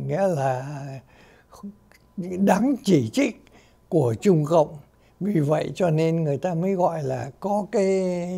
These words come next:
chiến tranh mà gọi là chiến tranh về thương mại, tức gọi là trade war. Thì đấy là một trong những cái vấn đề lớn được đề cập tới ở trong cái gọi là cái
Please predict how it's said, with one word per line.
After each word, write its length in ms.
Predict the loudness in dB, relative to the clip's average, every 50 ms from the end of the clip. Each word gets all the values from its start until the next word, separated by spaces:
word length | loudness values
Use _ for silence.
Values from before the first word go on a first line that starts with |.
| -8 -8 -10 -12 -16 -20 -20 -20 -20 _ _ _ _ -2
chiến 320 | 2 4 4 4 4 4
tranh 480 | 4 6 6 6 6 4 2 2 0 0
mà 100 | 0 0
gọi 280 | -2 -2 -4 -6 -6 -6 -8
là 80 | -8 -8 -6
chiến 260 | -4 -2 -2 0 0
tranh 320 | 2 2 2 2 0 0
về 220 | 0 -2 -2 -4 -6 -8
thương 260 | -4 -2 0 0 2 2
mại, 300 | 2 2 0 -2 -6 -6 -4
tức 100 | -4 -4
gọi 220 | -2 -2 -4 -4
là 160 | -6 -8 -10 -8 -2
trade 320 | 0 0 0 0 0 -2
war. 340 | 0 2 2 2 2 2 0 -2 -8 -16 -20 _ _ _ _ _ _ -20 -20 -20 -20 -20 -20 -20 -20 _ -6
Thì 120 | -4 0 4
đấy 340 | 6 6 6 6 4 2 2
là 120 | 2 2
một 300 | 2 2 2 2 2 0 0
trong 240 | -2 0 0 0
những 220 | -2 -2 -4 -4 -4
cái 100 | -4 -2
vấn 260 | -2 0 0 2 4
đề 220 | 4 4 4 4
lớn 460 | 4 6 6 4 4 2 -2 -8 -10 -14 -18 -20 -20 -20 -20 _ _ -4
được 340 | -2 0 0 0 -2 -4
đề 300 | -2 0 2 4 4 2
cập 320 | 2 0 0 0 -2 -2 -2
tới 240 | 0 0 2 0 -2 -4 -8 -10 -10
ở 300 | -8 -4 -2 -2 -2 -2
trong 340 | 0 0 0 0 -2 -4
cái 400 | -4 -2 -2 -2 -2 -2 -2 -4 -6 -6
gọi 340 | -4 -2 -2 0 0 2 2
là 160 | 4 4 2
cái 240 | 2 0 -2 -2